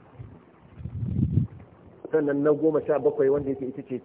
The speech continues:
ah, fa'ida ta ƙarshe da Sheikh Al-Uthaymeen ya ambata, ya ce,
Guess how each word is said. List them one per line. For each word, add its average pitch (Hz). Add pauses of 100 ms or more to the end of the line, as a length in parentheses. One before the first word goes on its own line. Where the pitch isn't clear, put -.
(140)
ah, 107
fa'ida 127
ta 135
ƙarshe 135 (120)
da 139
Sheikh 135
Al-Uthaymeen 120
ya 127
ambata, 143 (800)
ya 127
ce, 123